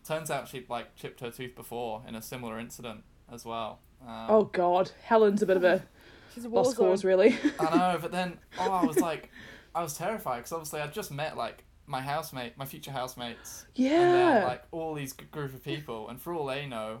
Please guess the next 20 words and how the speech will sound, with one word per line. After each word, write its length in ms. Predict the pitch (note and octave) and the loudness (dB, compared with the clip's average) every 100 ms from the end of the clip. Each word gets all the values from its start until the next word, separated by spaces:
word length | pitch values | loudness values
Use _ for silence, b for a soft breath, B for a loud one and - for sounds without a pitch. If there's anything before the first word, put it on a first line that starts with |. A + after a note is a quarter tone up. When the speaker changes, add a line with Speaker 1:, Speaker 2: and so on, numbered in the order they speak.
| C3+ | -8
Speaker 1:
I, 120 | B2+ | -4
like, 260 | B2 A#2 - - | -4 -4 -8 -10
went 240 | C3+ C#3+ | -6 -6
Speaker 3:
It's 60 | - | -4
Speaker 1:
home 220 | - C#3 | -4 -4
Speaker 3:
tooth 260 | C4 F#4+ - | 0 -2 -2
chipper. 280 | D4 A#3+ - | -8 -6 -10
Speaker 1:
and 120 | C#3+ | -12
just 240 | C3 B2+ - | -10 -10 -10
smashed 380 | A#2+ C3 C#3+ - | -8 -6 -8 -8
this 160 | D3 - | -10 -4
girl's 320 | D#3+ D3+ D3+ | -2 -2 -6
face 380 | - D3+ D3+ D3 | -6 -6 -6 -10
onto 280 | C3 A#2 D3 | -12 -12 -12
the 100 | D#3+ | -6
concrete. 520 | D#3 D#4+ - A#3 A#3 - | 6 6 6 -4 -12 -14
<laughs> 220 | G3+ - | -14 -8
I 40 | F3 | -6
was 240 | D3+ D4 | -4 -2
like, 180 | E3+ | 0